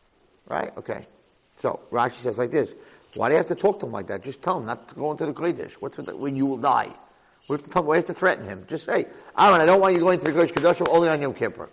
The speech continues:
So Rashi says the following. "Ma Tama Lo Yimra," why does it say this? Ach Amos.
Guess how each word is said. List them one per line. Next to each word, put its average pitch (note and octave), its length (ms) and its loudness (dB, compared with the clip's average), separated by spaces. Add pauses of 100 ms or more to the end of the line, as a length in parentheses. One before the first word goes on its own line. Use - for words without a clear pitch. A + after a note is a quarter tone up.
So D#3+ 140 0
Rashi F#3+ 360 6
says D3 200 4
the B2+ 80 0
following. A#2+ 400 0 (880)
"Ma C4+ 180 8
Tama B3+ 240 8
Lo G3+ 200 10
Yimra," F#3+ 520 6
why F3+ 220 8
does A3 100 6
it D3 80 0
say C#3 160 4
this? D3 480 2 (100)
Ach B2+ 220 4
Amos. A#2+ 480 -2